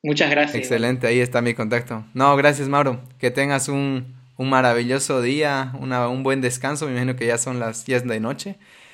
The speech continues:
Speaker 2: Entonces, te agradezco por tu tiempo. Te mando un abrazo y, pues, para servirte, sabes que aquí estamos.
Speaker 1: Gracias, Luis. Fue, fue una maravilla y le mando saludos a todos tus,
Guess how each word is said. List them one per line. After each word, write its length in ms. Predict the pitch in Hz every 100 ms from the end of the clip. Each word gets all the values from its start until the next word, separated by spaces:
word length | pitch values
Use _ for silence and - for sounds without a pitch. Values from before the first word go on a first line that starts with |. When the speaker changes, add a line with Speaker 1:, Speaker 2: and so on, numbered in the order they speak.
| - - _ _
Speaker 2:
Entonces, 760 | 117 120 127 131 131 135 120 -
te 100 | -
agradezco 460 | 117 113 123 127 135
por 140 | 123
tu 140 | 117 110
tiempo. 440 | 120 127 123 104 -
Te 100 | -
mando 220 | 120 135 139
un 80 |
abrazo 360 | 120 123 143 -
y, 60 | 123
pues, 180 | 113
para 220 | - 110 107
servirte, 520 | 117 117 127 127 110
sabes 260 | 120 117
que 60 | 117
aquí 120 | 107
estamos. 400 | 110 117 107 - - _ _ _ _ _ _ _ _ _
Speaker 1:
Gracias, 440 | 160 147 156 156 131
Luis. 240 | 143 139
Fue, 220 | 156 156
fue 300 | 156 175 165
una 340 | 170 170 160 160
maravilla 520 | 151 143 147 156 151
y 100 | 135
le 100 | 135
mando 220 | 143 156
saludos 420 | 156 143 151 156
a 100 | 143
todos 280 | - 151 151
tus, 360 | 151 139 -